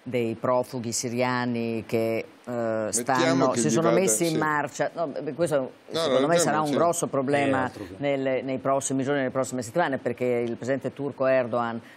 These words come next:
Speaker 1: ha detto, mm, "Io apro, noi apriamo i confini per consentire ai profughi siriani di fuggire."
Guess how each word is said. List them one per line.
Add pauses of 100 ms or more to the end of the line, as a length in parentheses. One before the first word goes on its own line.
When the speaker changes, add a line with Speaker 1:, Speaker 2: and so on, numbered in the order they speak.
Speaker 1:
ha
detto,
mm,
"Io
apro,
noi
apriamo
i
confini
per
consentire (300)
ai
profughi
siriani
di
fuggire."